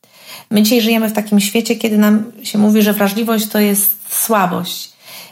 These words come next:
Ja wierzę, że wrażliwość to jest wielka siła. Tyle, że my, żyjąc w takim pędzie, w ztechnologizowanym świecie, w tej polaryzacji i tak dalej, my często się pozbawiamy w tej wrażliwości. I,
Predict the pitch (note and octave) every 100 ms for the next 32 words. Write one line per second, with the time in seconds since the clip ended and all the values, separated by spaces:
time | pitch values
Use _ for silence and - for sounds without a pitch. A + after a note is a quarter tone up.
0 | _ - G3+ G3+ A3+ A3 G3+ G3 G3+ G#3
1 | A3+ G#3+ G#3+ G#3+ G#3+ G#3 G#3 G#3 G3+ G3+
2 | - G3 E3+ F3 - - - - _ -
3 | A#3+ A#3 A3+ A3 A3+ A3 - G#3 G#3 G#3+
4 | G#3+ A#3+ A3 G#3+ G#3+ G3+ A#3 A#3 A3 G#3
5 | - G#3+ G#3+ G#3 G#3 G3+ G#3+ G#3+ G#3+ G#3+
6 | - A3 G#3 G#3 G3+ G#3+ G#3+ G#3+ G#3 G#3
7 | G#3+ A3 G#3+ A3 G#3+ G#3 A3+ A3+ A3 -
8 | - - - G#3+ G#3+ A3+ A#3 - - G#3+
9 | A3+ G#3+ G#3+ A3+ A3 G#3+ G#3+ A3 G3 F3+
10 | - G3+ F#3+ F#3 F3+ F#3+ F3+ F3+ - G3
11 | G#3+ G#3 G#3+ G#3+